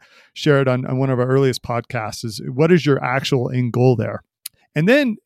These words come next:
if you think about it that way, then you could start asking different questions. So before I even go and, and ask myself, "Okay, I'm gonna go enroll in a course," now I know that I wanna take pictures of New York City and I wanna sell them. I can ask questions like, "Well,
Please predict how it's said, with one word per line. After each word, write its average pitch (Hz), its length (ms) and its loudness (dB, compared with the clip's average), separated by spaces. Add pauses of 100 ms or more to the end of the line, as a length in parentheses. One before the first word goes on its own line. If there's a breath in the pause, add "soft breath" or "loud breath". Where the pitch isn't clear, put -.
if 190 300 2
you 170 60 4
think 302 240 -2
about 151 300 2
it - 20 -10
that 143 240 0
way, 139 240 2
then 170 360 0
you 165 140 -2
could 180 140 -2
start 185 240 2
asking 165 400 2
different 151 320 0
questions. 151 580 -2
So 143 160 0
before 202 380 2
I 185 60 6
even 147 380 0
go 151 360 6
and, 120 180 0
and 131 180 -4
ask 139 300 -2
myself, 135 420 -2
"Okay, 127 220 -4
I'm 127 100 0
gonna 135 140 -2
go 131 220 -2
enroll 131 320 -2
in 123 80 -4
a 113 40 -8
course," 156 480 0 (280 soft breath)
now 160 160 2
I 165 100 4
know 151 160 2
that 139 100 2
I 139 60 2
wanna 139 260 2
take 135 220 -4
pictures 135 460 -2
of 113 80 -6
New 127 80 -2
York 127 160 -4
City 147 260 -2
and 120 140 -2
I 120 40 -2
wanna 120 220 -4
sell 175 300 2
them. 110 260 0 (220)
I 151 80 0
can 170 120 2
ask 160 200 2
questions 151 420 2
like, 139 220 0
"Well, 139 300 2